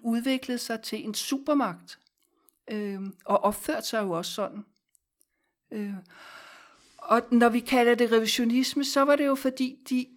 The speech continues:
de jo udviklede en ny politik, der hed, "I stedet for revolution, så er det muligt at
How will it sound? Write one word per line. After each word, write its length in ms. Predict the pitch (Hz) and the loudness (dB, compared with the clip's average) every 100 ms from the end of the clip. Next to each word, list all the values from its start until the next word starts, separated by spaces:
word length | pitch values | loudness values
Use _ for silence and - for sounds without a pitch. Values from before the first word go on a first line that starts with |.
| _ _ - | _ _ -12
de 100 | 226 | -6
jo 240 | 214 208 - | -6 -6 0
udviklede 720 | 247 285 302 302 302 262 254 | 2 2 2 -2 -2 -4 -4
en 180 | 226 226 | -4 -2
ny 200 | 240 240 | -2 -4
politik, 520 | - 247 - 240 - | -8 -8 -8 -10 -6
der 60 | 233 | -6
hed, 180 | 233 - | -4 -6
"I 40 | |
stedet 360 | - - 262 262 | -8 -2 -2 -2
for 180 | 285 269 | -6 -6
revolution, 680 | 240 240 - - 214 - - _ _ _ _ _ _ _ _ _ | -6 -6 -6 -6 -6 -10 -20 _ _ _ _ _ _ _ _ _
så 180 | - - | -8 -2
er 200 | 262 240 | 0 0
det 160 | 233 226 | -4 -4
muligt 480 | 226 240 262 269 285 247 | -2 -2 -2 -2 -4 -4
at 140 | 220 | -6